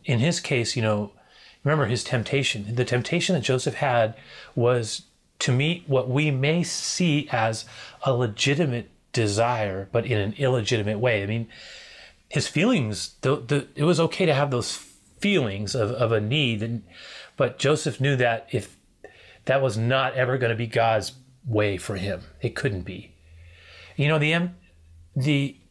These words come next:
essence of temptations to sin,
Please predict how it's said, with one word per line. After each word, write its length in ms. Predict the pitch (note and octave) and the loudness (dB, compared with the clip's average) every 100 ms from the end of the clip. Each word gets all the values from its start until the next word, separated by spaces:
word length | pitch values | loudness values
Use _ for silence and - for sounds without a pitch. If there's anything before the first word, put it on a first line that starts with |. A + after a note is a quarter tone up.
| - | -4
essence 400 | F#3 F3 A3+ G3+ | -2 2 0 0
of 260 | - C#3+ - | -2 -2 -2
temptations 920 | - A#2+ A2 C#3+ C3+ - C3 A#2+ - | -2 -2 -2 -2 -2 -2 -2 -2 -4
to 200 | - - | -4 -6
sin, 540 | - - A#2 G#2 G2+ | -4 -2 -2 0 -4